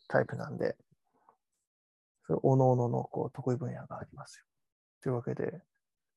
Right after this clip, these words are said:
Speaker 1: そう、これ、これをなんか前々回の時に、すでにもうい-、行きますって言ってたと思うんですけど。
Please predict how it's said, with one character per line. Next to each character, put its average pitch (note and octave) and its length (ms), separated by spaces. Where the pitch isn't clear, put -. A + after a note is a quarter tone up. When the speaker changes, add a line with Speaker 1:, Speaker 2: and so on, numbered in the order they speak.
Speaker 1:
そ E3+ 80
う、 D3+ 60
こ G#3+ 200
れ、 - 60
こ - 140
れ C#4 60
を C#4 80
な C#4 80
ん - 20
か F3 80
前 F3+ 200
々 C#4 280
回 D#4 320
の A#3 80
時 C4 240
に、 C3+ 460
す F3 160
で D3+ 120
に B2 380
も C3+ 340
う - 40
い-、 B2+ 120
行 C3+ 120
き - 120
ま D3+ 120
す C#3+ 140
っ A#2+ 120
て - 120
言 - 100
っ - 40
て - 140
た B2+ 120
と A#2 140
思 - 180
う - 20
ん - 40
で - 80
す - 80
け - 100
ど。 - 300